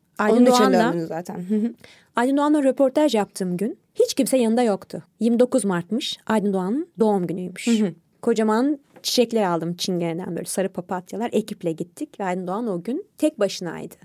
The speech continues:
Speaker 1: Başına gelen her şeyi ne kadar dürüst olabiliyorsa anlattı. Ve konuştuğunu da hiç kimseye söylememiş.
Speaker 2: Hı hı.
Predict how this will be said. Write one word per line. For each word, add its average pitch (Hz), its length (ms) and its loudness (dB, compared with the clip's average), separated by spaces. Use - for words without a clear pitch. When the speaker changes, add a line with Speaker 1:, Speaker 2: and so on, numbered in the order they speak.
Speaker 1:
Başına 240 240 -2
gelen 214 340 -2
her 277 340 2
şeyi 196 580 -2
ne 269 200 2
kadar 196 380 2
dürüst 190 240 0
olabiliyorsa 180 720 -2
anlattı. 196 560 -2
Ve 302 260 2
konuştuğunu 311 540 2
da 339 40 0
hiç 453 320 -4
kimseye 254 360 0
söylememiş. 190 840 -2
Speaker 2:
Hı 226 80 -2
hı. 190 180 -2